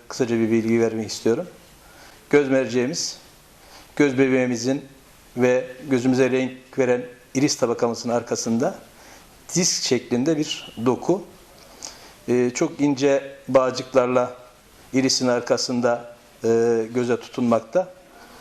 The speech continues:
ve yaşla birlikte veyahut da bir takım sistemik hastalıklar ya da bir takım sistemik veyahut da göze kullanılan damlalar sonucunda,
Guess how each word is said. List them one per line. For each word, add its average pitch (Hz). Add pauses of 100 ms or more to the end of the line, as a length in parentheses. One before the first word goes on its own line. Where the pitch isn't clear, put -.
(580)
ve 139 (340)
yaşla 143
birlikte 127 (240)
veyahut 135
da 135 (1300)
bir 131
takım 131
sistemik -
hastalıklar 127 (260)
ya 127
da 131
bir 117
takım 139 (400)
sistemik -
veyahut 127
da 127
göze 127
kullanılan 127 (480)
damlalar 131
sonucunda, 120